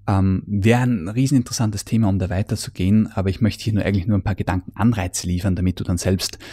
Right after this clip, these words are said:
nochmal tiefer vielleicht das ein oder andere findest, was dich anspricht und dann tiefer nachforschen kannst und in dich selber reinhören kannst bezüglich dieses Themas. Aber Gemeinschaft ist so wichtig.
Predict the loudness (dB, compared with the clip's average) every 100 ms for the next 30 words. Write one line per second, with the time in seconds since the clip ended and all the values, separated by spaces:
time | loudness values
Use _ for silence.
0 | -18 -14 -8 -2 0 0 -4 -6 -2 -2
1 | 0 -2 -2 -4 -4 0 0 0 0 0
2 | 0 0 0 -4 -6 -2 -2 -2 -2 -4
3 | -2 -4 0 0 -2 -10 -6 -4 -2 0
4 | -2 -2 -4 -4 -4 -4 -2 -4 -2 -4
5 | -2 -2 0 0 -2 -2 -2 0 -2 0
6 | -2 -2 -4 -4 -6 -4 -4 -4 -8 -6
7 | -4 -2 -4 -8 -20 -20 -18 -18 -20 -20
8 | -8 -2 0 -2 -6 -18 -20 -20 -20 -20
9 | -20 -20 -20 -20 -20 -18 -4 -2 0 -2
10 | -4 -6 -4 -6 -8 -12